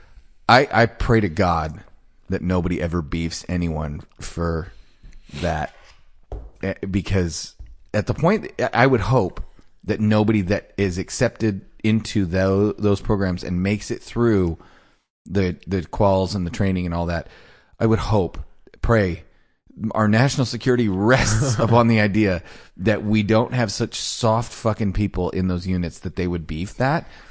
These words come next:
Speaker 1: But the fact that it's not being permitted at the lower levels
Speaker 2: Yeah.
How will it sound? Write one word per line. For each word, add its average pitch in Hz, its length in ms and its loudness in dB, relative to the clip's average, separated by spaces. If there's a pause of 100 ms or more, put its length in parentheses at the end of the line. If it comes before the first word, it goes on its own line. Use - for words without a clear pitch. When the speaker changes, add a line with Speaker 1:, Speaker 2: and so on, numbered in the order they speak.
(140)
Speaker 1:
But 110 120 -2
the 107 80 -2
fact 127 440 -2
that 113 200 -2 (420)
it's - 280 -4
not 107 340 0
being 98 260 2
permitted 95 460 0
at 87 160 -2
the 90 80 -4
lower 87 380 0
levels 131 580 0
Speaker 2:
Yeah. - 140 -10